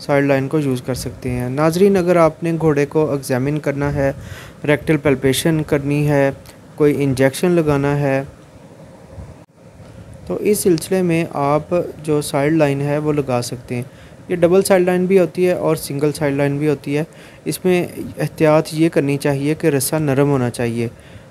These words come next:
अगर आपका रस्सा सख्त होगा तो वो जानवर के जिस्म में फ-, फंस जाएगा और जानवर को नुकसान पहुंचाने का बायस बन सकता है।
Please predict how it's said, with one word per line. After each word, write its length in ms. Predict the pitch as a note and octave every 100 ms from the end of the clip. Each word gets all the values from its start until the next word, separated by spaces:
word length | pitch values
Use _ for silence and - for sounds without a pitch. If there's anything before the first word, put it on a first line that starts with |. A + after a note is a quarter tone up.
| -
अगर 260 | C3+ D3+ E3
आपका 340 | D#3 D3 E3
रस्सा 360 | D#3 C#3+ - D#3
सख्त 300 | - D#3+ -
होगा 260 | D3+ D3+
तो 140 | D#3 D#3+
वो 240 | D3+ D#3 D3+ D3
जानवर 300 | C#3 C3 C#3
के 140 | C#3+ D3
जिस्म 260 | C3 C3
में 140 | C3+ C#3+
फ-, 280 | - C3 - -
फंस 160 | D3+ C#3
जाएगा 400 | B2+ A#2 A2+ A2 - - - - - - - - - -
और 280 | - C3 D3+
जानवर 360 | D3+ C3 C3+ C#3
को 260 | C3 D#3
नुकसान 500 | E3+ D#3 - C#3+ C#3+
पहुंचाने 500 | D3 D3+ C3+ C3+ B2
का 120 | B2 C3+
बायस 340 | B2+ A#2+ A#2+
बन 140 | B2 A2+
सकता 320 | A#2+ - A2
है। 140 | A2